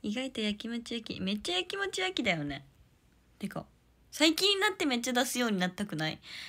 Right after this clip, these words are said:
この、多分数年前から推してくれてる人からしたら想像できひん松本千佳子な気がするけど、あの、それが素です。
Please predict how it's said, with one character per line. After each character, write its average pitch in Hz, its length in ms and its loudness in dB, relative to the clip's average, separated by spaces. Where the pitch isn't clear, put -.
こ - 140 -8
の、 185 380 -2
多 220 100 -2
分 190 160 2
数 262 260 6
年 262 280 8
前 262 180 8
か 214 100 2
ら 175 120 2
推 196 40 -2
し 190 60 -2
て 202 140 -4
く 208 80 0
れ 196 80 4
て 202 120 -2
る 220 80 0
人 208 140 -4
か 185 100 -2
ら 180 120 0
し 180 60 -6
た 180 120 -2
ら 156 120 2
想 247 220 2
像 254 220 2
で 247 100 0
き 214 160 -2
ひ 208 160 2
ん 147 160 -2
松 180 280 -6
本 196 240 -2
千 - 140 -4
佳 214 120 -2
子 202 120 -4
な 165 120 -2
気 160 120 -8
が 170 100 -4
す - 140 -6
る 175 80 -4
け 151 140 -8
ど、 151 220 -6
あ 175 140 -4
の、 170 380 -2
そ - 140 -4
れ 202 80 0
が 190 100 -2
素 185 160 -2
で 156 120 -6
す。 - 260 -12